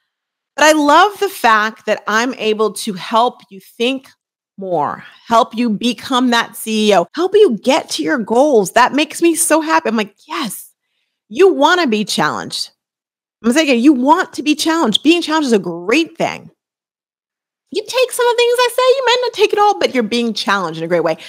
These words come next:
So you're gonna find that person, and maybe that person is me. And if so, let's talk. Maybe it's not. Go find it. But please don't find someone who just says everything you're already doing, because guess what? What got you where you are, just like my mentor says, is not gonna get you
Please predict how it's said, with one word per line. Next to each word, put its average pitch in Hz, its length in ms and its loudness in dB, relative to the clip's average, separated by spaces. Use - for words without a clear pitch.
So 311 100 0
you're 349 160 6
gonna 466 180 4
find 330 440 0
that 285 140 -2
person, 311 280 -2
and 247 120 2
maybe 262 220 2
that 302 160 0
person 285 320 -2
is 247 80 0
me. 277 180 2
And 254 120 4
if 233 80 0
so, 359 200 2
let's 262 280 0
talk. - 440 0
Maybe 254 240 2
it's 370 140 -4
not. 415 280 -2
Go 254 280 6
find 214 500 -2
it. - 340 -12
But - 180 -4
please 359 360 2
don't 359 240 0
find 262 260 0
someone 247 280 0
who 226 160 0
just 220 300 -2
says 214 260 0
everything 202 520 2
you're 180 160 2
already 175 360 2
doing, 143 560 -6
because 214 280 -2
guess 233 260 0
what? 226 320 2
What 202 340 -2
got 247 480 2
you 277 160 -2
where 226 240 4
you 254 160 -2
are, 233 460 4
just 190 180 -10
like 196 80 -2
my 214 100 0
mentor 233 380 -2
says, 254 360 0
is 208 120 -6
not 240 320 2
gonna 240 160 -2
get 311 420 0
you 262 260 -4